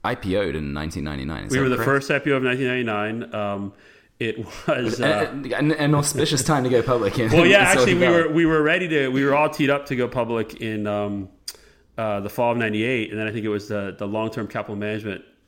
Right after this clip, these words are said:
Speaker 2: kind of blew up, uh, blew up the market. I think it was September-ish.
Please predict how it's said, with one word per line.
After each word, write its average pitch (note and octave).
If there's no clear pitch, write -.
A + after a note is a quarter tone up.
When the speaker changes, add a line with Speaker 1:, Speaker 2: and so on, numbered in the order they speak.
Speaker 2:
kind G2+
of F#2
blew G#2
up, G2
uh, F#2
blew G#2+
up G#2
the G#2+
market. G2+
I F#2+
think G#2
it G2+
was G2
September-ish. G2